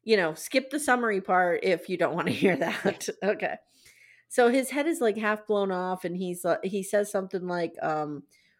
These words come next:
Speaker 1: "We're almost there. It's been waiting for us."
Speaker 2: Dun, dun.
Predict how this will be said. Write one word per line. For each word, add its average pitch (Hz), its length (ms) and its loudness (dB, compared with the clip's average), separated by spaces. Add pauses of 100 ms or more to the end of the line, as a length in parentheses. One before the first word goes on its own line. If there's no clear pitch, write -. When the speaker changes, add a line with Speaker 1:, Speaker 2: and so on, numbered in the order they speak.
(140)
Speaker 1:
"We're 196 160 4
almost 220 540 -2
there. 196 260 2
It's - 220 -6
been 160 260 -4
waiting 160 400 -4
for - 300 -8
us." - 400 -16 (800)
Speaker 2:
Dun, 143 200 -6
dun. 117 380 -16